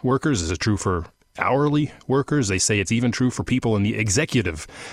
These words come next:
worker categories. Clearly a linear progression, three percent, three percent, three percent, three percent. Why, why would the company do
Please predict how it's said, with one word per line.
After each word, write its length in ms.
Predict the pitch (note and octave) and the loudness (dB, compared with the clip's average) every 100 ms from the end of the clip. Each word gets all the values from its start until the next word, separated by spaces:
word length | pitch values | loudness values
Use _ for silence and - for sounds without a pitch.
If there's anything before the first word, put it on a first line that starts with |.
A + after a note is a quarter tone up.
| - - - _ _ | -18 -20 -20 _ _
worker 460 | - G#2 - F2+ E2 - _ _ _ _ _ - | -2 0 0 -4 -4 -10 _ _ _ _ _ -6
categories. 720 | F#2+ E2 D#2+ D#2+ D2 - - - _ _ _ _ _ _ _ _ _ _ - | -2 -2 -2 -4 -4 -4 -6 -12 _ _ _ _ _ _ _ _ _ _ -14
Clearly 480 | - A#2+ C3+ B2+ A2 | -8 -4 0 0 0
a 180 | F#2+ F#2 | -2 -2
linear 520 | F#2+ G#2+ B2 A#2 G2+ | 0 2 2 4 2
progression, 680 | F#2+ A2 G2+ A2+ B2 - D#2 - | 0 -2 -2 -2 -2 -4 -4 -8
three 160 | - F2 | -8 -6
percent, 340 | - - E2+ - | -4 -4 -4 -6
three 180 | E2 | -8
percent, 340 | F2+ E2+ F2 F2 | -6 -4 -4 -6
three 180 | F2 E2+ | -8 -6
percent, 360 | - - F2 | -4 -4 -4
three 180 | - E2 | -6 -6
percent. 260 | G#2+ - G2+ | -4 -4 -4
Why, 80 | - | -2
why 200 | F#2+ A2 | -2 0
would 160 | A#2+ | 0
the 60 | G#2+ | 0
company 400 | - A2 G#2+ G2 | -2 -2 0 -2
do 380 | E2 G2+ F#2 | 0 0 0